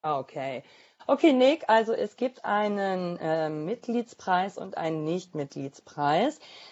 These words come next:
Ähm, der wird sicherlich ein bisschen teurer sein als der Mitgliedspreis, dadurch, dam-, dass man eben den Vorteil hat, Mitglied zu sein. Ähm, bei Bundeskonferenzen ist es tatsächlich oft der, der Fall, dass man eine Begleitperson,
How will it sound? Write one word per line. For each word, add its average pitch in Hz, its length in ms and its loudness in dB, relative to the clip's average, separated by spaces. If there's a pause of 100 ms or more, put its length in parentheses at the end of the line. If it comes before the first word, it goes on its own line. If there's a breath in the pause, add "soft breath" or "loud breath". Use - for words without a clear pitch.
(120 loud breath)
Ähm, 190 640 -6
der 185 220 0
wird 175 180 -8
sicherlich 180 440 -2
ein 175 120 -4
bisschen 175 300 -6
teurer 196 340 -4
sein 226 220 -8
als - 160 -8
der 233 100 -6
Mitgliedspreis, 233 760 -8
dadurch, 180 380 -4
dam-, 165 220 -8 (100)
dass 147 160 -8
man 170 100 -10
eben 160 160 -8
den 160 140 -6
Vorteil 175 500 -8
hat, 160 200 -10
Mitglied 175 340 -8
zu 214 160 -6
sein. 208 380 -2 (480 loud breath)
Ähm, 196 500 -4
bei 202 380 4
Bundeskonferenzen 226 1080 0
ist 196 160 -8
es 202 100 -10
tatsächlich 208 580 -8
oft 202 200 -6
der, 196 140 -6 (160)
der 180 380 -8
Fall, 202 260 0
dass 226 160 -4
man 202 160 -10
eine 185 220 -6
Begleitperson, 180 1600 0